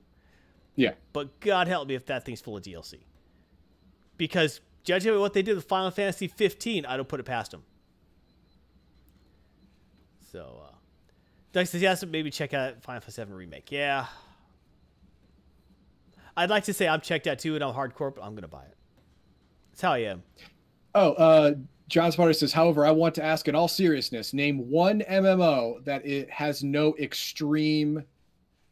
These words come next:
Speaker 1: pay to win."
Speaker 2: Well, if you consider
Speaker 1: It
Speaker 2: Star, uh, Star Trek makes you buy ships. Well, they don't make you. You can
Speaker 1: No,
Speaker 2: get
Speaker 1: no,
Speaker 2: away
Speaker 1: no,
Speaker 2: without
Speaker 1: they don't
Speaker 2: it.
Speaker 1: make you.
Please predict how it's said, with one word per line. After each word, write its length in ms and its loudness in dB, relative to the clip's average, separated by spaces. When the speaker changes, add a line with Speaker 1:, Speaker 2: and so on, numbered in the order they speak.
Speaker 1:
pay 240 -4
to 100 -2
win." 320 -8
Speaker 2:
Well, 180 -2
if 200 -8
you 80 -4
consider 840 -2
Speaker 1:
It 60 -20
Speaker 2:
Star, 480 -4
uh, 360 0
Star 280 -2
Trek 220 -2
makes 180 -2
you 60 -4
buy 160 0
ships. 440 -8
Well, 80 0
they 60 6
don't 120 2
make 240 4
you. 240 -12
You 140 -6
can 100 -2
Speaker 1:
No, 80 8
Speaker 2:
get 60 8
Speaker 1:
no, 60 8
Speaker 2:
away 100 8
Speaker 1:
no, 40 10
Speaker 2:
without 180 8
Speaker 1:
they 60 6
don't 100 2
Speaker 2:
it. 20 -4
Speaker 1:
make 180 -2
you. 120 -10